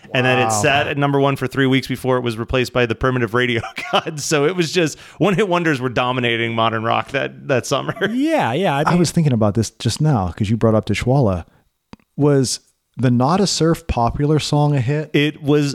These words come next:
Speaker 1: this same summer. <laughs>
Speaker 2: 'Cause, okay.
Speaker 3: <laughs> Spoken word. It was the spoken word
Speaker 2: Perfect
Speaker 3: summer.
Speaker 2: example. I hate that song, and I fucking love
Speaker 3: Yes.
Speaker 2: Wow.
Speaker 1: The lead singer was like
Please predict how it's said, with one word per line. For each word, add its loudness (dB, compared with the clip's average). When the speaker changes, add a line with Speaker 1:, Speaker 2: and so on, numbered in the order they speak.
Speaker 1:
this -2
same 0
summer. -2
<laughs> -2
Speaker 2:
'Cause, -2
okay. 0
Speaker 3:
<laughs> -
Spoken 0
word. 4
It 2
was 0
the -2
spoken -2
word 2
Speaker 2:
Perfect 2
Speaker 3:
summer. 0
Speaker 2:
example. 2
I 0
hate 0
that -6
song, -4
and 2
I 0
fucking -12
love 4
Speaker 3:
Yes. -2
Speaker 2:
Wow. 0
Speaker 1:
The 0
lead 2
singer 0
was 0
like -2